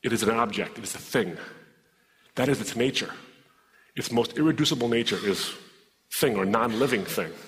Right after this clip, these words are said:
If you were to point at me, you could say, "What is that fundamental nature? What is the fundament-, fundamental nature of that?"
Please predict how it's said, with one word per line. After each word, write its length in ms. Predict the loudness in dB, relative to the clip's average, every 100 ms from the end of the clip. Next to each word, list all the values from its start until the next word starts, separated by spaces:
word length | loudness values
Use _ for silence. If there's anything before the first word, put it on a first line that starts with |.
| -20 -20 _ _ _ _ _ -20 -20 -20 -20 -20 -10
If 120 | 2
you 60 | 4
were 60 |
to 60 | 4
point 240 | 4 2
at 100 | 2
me, 460 | 4 2 2 -2 -4
you 80 | -2
could 160 | 0 0
say, 280 | 2 2 0 -6 -16 0
"What 160 | 4
is 300 | 6 4 0 -6 -12 -12
that 440 | 0 2 2 0 -4
fundamental 600 | -2 0 2 2 2 4
nature? 360 | 2 0 -4 -6 -12 -20 _ _ _ _
What 160 | 2 2
is 80 | 4
the 60 |
fundament-, 760 | 2 2 2 2 0 -2 -2 0
fundamental 380 | 0 2 4 2
nature 240 | 2 0
of 140 | 2
that?" 380 | 0 0 -2 -8